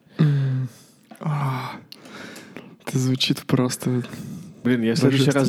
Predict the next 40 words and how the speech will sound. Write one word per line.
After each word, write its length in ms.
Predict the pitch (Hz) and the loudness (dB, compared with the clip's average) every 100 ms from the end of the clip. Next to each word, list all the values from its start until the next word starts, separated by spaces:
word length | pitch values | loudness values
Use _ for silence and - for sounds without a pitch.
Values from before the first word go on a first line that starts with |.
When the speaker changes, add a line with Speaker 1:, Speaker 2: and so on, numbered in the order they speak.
| 131 | 4
Speaker 2:
сделаю, 220 | 131 120 | 4 4
я 60 | |
тебя 120 | 104 104 | 2 0
приглашу. 540 | 110 110 110 - 98 - - _ | 2 2 2 2 -2 -6 -20 _
Я 340 | 101 98 98 98 | -4 0 0 0
сделаю 320 | - - 104 | 2 4 4
Speaker 1:
Если 160 | 98 - | 2 2
я 40 | |
ещё 160 | - - | 0 0
буду 120 | 127 - | -2 -2
в 80 | |
Китае. 320 | - - 69 139 - | -6 -2 -2 -2 -8
Спасибо. 440 | - - 151 156 143 - | -12 -8 -4 -4 -6 -4
Speaker 2:
Да 140 | 110 | -2
я, 140 | 117 | 0
ну, 80 | 120 | 2
я 140 | 131 131 | 4 6
не 140 | 151 | 4
прям, 320 | 147 143 160 | 2 0 0
в 40 | 131 | -2
смысле, 400 | - 120 - 104 | -4 -6 -2 0
я 140 | 101 | 2
же 100 | 98 | 2
не 160 | 98 98 | 0 -2
там 220 | - 92 | 0 -2
через 280 | - 98 - | 0 -2 -2
полгода. 400 | - 113 98 95 87 | -2 -2 2 2 4
Я 140 | 98 | 2
постараюсь, 540 | 101 104 - 101 95 - - | 0 -2 -2 0 -2 -4 -6
Speaker 1:
<laughs> 100 | - | 2
Speaker 2:
постараюсь 460 | 196 117 104 95 | 2 4 2 4
вот 160 | 101 95 - | 2 2 -8
сделать 440 | 90 95 87 80 | 0 2 2 0
в 40 | |
ближайшие 480 | 78 87 87 80 90 | -2 0 0 -2 -4
дни. 260 | 90 127 147 - - - - - - _ _ _ _ _ _ _ - _ _ | 0 0 -2 -8 -14 -16 -20 -20 -20 _ _ _ _ _ _ _ -20 _ _
Это 220 | 107 104 101 | 0 2 2
называется 640 | 98 98 104 104 98 95 | 0 2 4 2 0 -2
веганский 440 | 95 98 95 - | 0 2 -2 -8
чизкейк. 480 | - 98 - 90 78 | -10 -8 -6 -4 -6